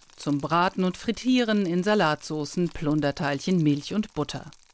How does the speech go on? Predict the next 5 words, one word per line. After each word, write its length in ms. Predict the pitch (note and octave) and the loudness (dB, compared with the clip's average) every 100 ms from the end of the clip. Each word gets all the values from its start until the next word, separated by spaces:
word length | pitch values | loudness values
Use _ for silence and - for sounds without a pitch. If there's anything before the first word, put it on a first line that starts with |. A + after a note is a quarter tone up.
| - | -14
Der 100 | - | -4
Feind 440 | G3 F#3 F3+ E3 | 2 2 2 -2
jeder 380 | F#3+ G3 F#3 E3+ | 0 2 2 2
figurbewussten 880 | A3 G#3 E3 D3+ D#3+ D#3 D3 - F#3+ | -2 -2 0 0 -2 -4 -6 -6 -4
Ernährung. 480 | G3+ F#3 C#3+ G3+ | 2 2 2 -4